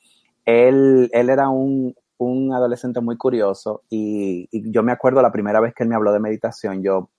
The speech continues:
dije, "Meditación", o sea, como yo pensando en que algo va a suceder o, o, o con mi mente indicarle a mi cuerpo que algo cambie, va a cambiar. Y,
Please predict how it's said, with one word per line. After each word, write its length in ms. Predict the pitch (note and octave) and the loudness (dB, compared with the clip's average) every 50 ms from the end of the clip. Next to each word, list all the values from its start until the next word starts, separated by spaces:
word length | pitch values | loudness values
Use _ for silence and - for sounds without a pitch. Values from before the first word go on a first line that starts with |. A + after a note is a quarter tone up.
| _ _ | _ _
dije, 400 | - G2+ F#2+ G2+ G#2 F2+ F2 - _ _ _ _ _ _ _ _ _ _ _ _ _ _ _ _ | -8 -8 -6 -4 -4 -4 -6 -6 _ _ _ _ _ _ _ _ _ _ _ _ _ _ _ _
"Meditación", 800 | - G2+ G2 F#2+ F#2+ - - - - - G2+ G#2 G2+ F2+ E2 E2 _ _ | -8 -6 -4 -4 -2 -2 -2 -2 -2 -2 -2 0 0 -2 -4 -6 _ _
o 100 | - G#2+ | -6 -6
sea, 300 | - - G#2+ F#2+ F2+ - _ _ _ _ _ _ _ _ _ _ _ _ _ _ _ _ _ _ - | -2 2 2 2 2 0 _ _ _ _ _ _ _ _ _ _ _ _ _ _ _ _ _ _ -4
como 260 | - A2+ A2+ A#2 B2 | -2 0 2 4 4
yo 300 | B2 B2 A#2+ A#2+ A#2+ _ | 4 4 4 4 2 _
pensando 560 | - A#2+ A2 G#2+ - - B2+ A#2+ A#2+ A#2 A2+ | -4 -2 -2 -2 -2 0 2 2 2 2 0
en 100 | G#2 G2 | -2 -2
que 260 | - A2 G2 F#2+ F2 F2 - | 0 0 0 0 -2 -2 -2
algo 240 | G#2+ G2+ G#2 G#2+ | -2 0 0 2
va 80 | A2 A2 | 2 2
a 40 | G#2 | 0
suceder 380 | A2+ G#2 - A#2+ A#2 A2+ G#2 | -2 -4 -2 0 2 2 2
o, 140 | G2+ G2 F#2 - - | 0 -2 -4 -4 -4
o, 240 | G2+ G2 F#2 F#2+ F#2 - - - G2 F#2+ - G2+ G2+ | -2 -2 -2 -4 -10 -14 -14 -16 -14 -10 -6 -4 -2
o 180 | G#2 G#2 G2 | -2 -2 -4
con 160 | - - G#2 | -6 -8 -6
mi 100 | G2+ G2+ | -6 -6
mente 280 | G2+ G#2+ A#2 B2 A#2 A#2+ | -6 -6 -4 -4 -4 -4
indicarle 380 | A2 G#2 G#2 G2 G#2 G2+ G#2 A2 | -4 -4 -2 -2 -2 0 0 0
a 40 | |
mi 100 | A2+ A2+ | -2 -2
cuerpo 280 | G#2+ - A#2 G#2 A2 G#2+ | -2 -2 -2 -2 -2 -4
que 80 | - G#2+ | 0 0
algo 220 | G2+ G2+ G#2+ A2+ | 0 2 0 0
cambie, 280 | A2+ B2 G#2+ A2 B2 C#3 | 2 0 0 2 2 2
va 100 | C3 G2 | 2 2
a 60 | F#2 | 2
cambiar. 580 | - F#2 F2+ F#2 G#2 C#3 F3 F3 C3 - - _ _ _ _ _ _ _ _ _ - _ _ _ _ - | 0 -4 -6 -2 0 2 4 4 4 2 0 _ _ _ _ _ _ _ _ _ -20 _ _ _ _ -2
Y, 280 | - C#3+ C#3+ C#3+ C#3+ | 0 2 2 2 2